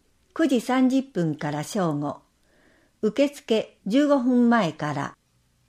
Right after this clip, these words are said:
対象、妊婦、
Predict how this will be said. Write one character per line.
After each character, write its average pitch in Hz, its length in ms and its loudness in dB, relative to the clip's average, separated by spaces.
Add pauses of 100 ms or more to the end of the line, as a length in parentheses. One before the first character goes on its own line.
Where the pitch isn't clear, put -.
(540)
対 285 240 2
象、 247 520 0 (480)
妊 285 220 8
婦、 151 360 -4